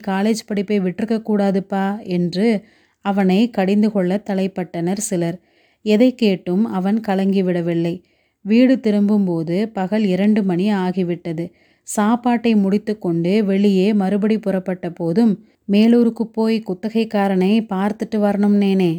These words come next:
என்று மீண்டும் காலையில் சொன்னதையே திருப்பிச் சொன்னாள்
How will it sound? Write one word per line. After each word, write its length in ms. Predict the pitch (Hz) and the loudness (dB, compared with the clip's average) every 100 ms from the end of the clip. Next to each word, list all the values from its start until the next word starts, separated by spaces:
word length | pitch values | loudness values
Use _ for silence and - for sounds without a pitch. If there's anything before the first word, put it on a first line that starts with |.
| 208 | -4
என்று 380 | 185 180 165 196 220 | -2 -2 0 0 2
மீண்டும் 540 | 190 196 208 202 214 | 2 4 4 2 0
காலையில் 580 | 214 190 190 202 202 190 | 0 -2 2 2 0 -2
சொன்னதையே 560 | 185 175 170 165 170 220 | -4 -2 -2 -2 0 -2
திருப்பிச் 420 | 214 202 202 196 | -2 -4 -4 -8
சொன்னாள் 480 | - 185 170 165 196 | -4 -4 -2 0 -2